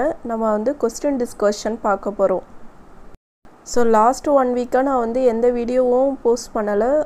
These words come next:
அஹ், ரீசன் என்னன்னா, எனக்கு வந்து கொஞ்சம் உடம்பு சரியாம இருந்தது. So, இனிமே வந்து நம்ம weekly three வீடியோஸ்ன்றதை கரெக்டா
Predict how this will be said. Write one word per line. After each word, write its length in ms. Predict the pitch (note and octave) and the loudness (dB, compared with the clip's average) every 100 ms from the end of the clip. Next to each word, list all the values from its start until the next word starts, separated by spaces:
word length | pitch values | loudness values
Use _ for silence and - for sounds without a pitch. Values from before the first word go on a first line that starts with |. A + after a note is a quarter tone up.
| - | -2
அஹ், 200 | G#3 G#3 | 0 2
ரீசன் 400 | G#3+ C#4 C#4+ C4+ | 0 -2 -2 -2
என்னன்னா, 300 | A#3 A3 C4+ | 0 0 0
எனக்கு 260 | B3+ A3+ A3 | -2 -2 -2
வந்து 200 | G#3+ C4 | 0 -2
கொஞ்சம் 380 | C4+ B3 B3 B3+ | -2 -4 0 0
உடம்பு 280 | A3 A#3 B3+ | 0 -2 -4
சரியாம 400 | C4 A3+ A3 A3 | -4 -2 -2 -2
இருந்தது. 380 | G#3+ G3+ G3+ C#4+ | -4 -4 0 -2
So, 140 | D4+ B3+ | 0 -2
இனிமே 360 | A3+ A#3 B3 C4+ | 0 0 0 0
வந்து 240 | C4 B3 | 0 -2
நம்ம 220 | C#4 C4+ G#3+ | -2 -2 -4
weekly 380 | A#3 A#3+ B3+ | -6 -6 -6
three 180 | B3 A#3+ A3+ | -4 -4 -6
வீடியோஸ்ன்றதை 680 | A3+ A#3 A#3+ A3+ A3 A3 - | -2 0 0 -2 -4 -2 -2
கரெக்டா 400 | - G#3+ A#3 | -2 -4 -2